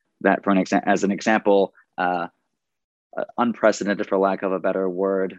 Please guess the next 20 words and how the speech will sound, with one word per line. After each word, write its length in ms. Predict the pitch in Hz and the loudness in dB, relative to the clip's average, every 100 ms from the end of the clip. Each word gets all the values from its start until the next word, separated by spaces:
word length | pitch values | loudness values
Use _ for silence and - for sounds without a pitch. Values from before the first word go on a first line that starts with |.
| - - | -14 -4
uh, 320 | 92 92 87 - | 0 0 -2 -2
sort 200 | 101 98 | 0 0
of 80 | |
initiative 680 | 107 110 110 110 104 101 92 | 2 2 2 4 6 4 2
with 140 | 95 90 _ | -6 -6 _
the, 220 | 95 92 - | 0 0 -2
this 140 | 92 | -2
rapid 360 | 104 101 101 87 | 2 2 2 -2
need 220 | 98 90 - | -4 -6 -4
to 340 | - 95 95 _ _ _ - | 2 2 2 _ _ _ 0
quickly 280 | 147 127 | 2 4
secure 440 | 110 110 - 113 104 | 2 -2 -2 0 2
a 40 | |
very 200 | 95 98 | 2 0
large 320 | 95 92 95 | 0 -2 -2
swath 420 | - - 95 92 - | -8 -2 -2 -2 -6
of 160 | 85 _ | -10 _
both, 160 | - - | -6 -6
you 80 | |
know, 80 | - | -12